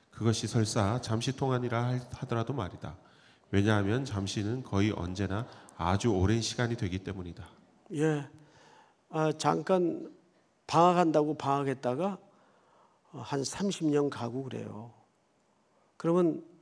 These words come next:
Speaker 2: 그 아까운 손에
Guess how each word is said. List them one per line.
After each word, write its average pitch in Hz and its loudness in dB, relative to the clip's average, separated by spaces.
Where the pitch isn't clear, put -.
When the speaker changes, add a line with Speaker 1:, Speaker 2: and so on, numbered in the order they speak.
Speaker 2:
그 208 6
아까운 180 2
손에 208 6